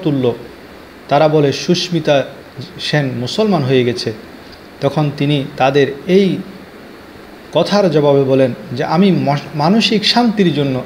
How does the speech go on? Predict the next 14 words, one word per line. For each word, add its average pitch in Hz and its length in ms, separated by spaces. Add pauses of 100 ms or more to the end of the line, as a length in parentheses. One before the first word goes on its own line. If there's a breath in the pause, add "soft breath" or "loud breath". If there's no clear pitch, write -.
এই 175 100
আসমানি 185 500
কিতাব 143 280 (100)
পড়ি, 123 200 (800 loud breath)
তাতে 151 240
আমি 147 260
মনে 131 240
শান্তি 190 400
পাই। 120 200 (220)
আপনাদের 170 560
কারো 165 200
মনে 160 240
অশান্তি 180 520
থাকলে 135 380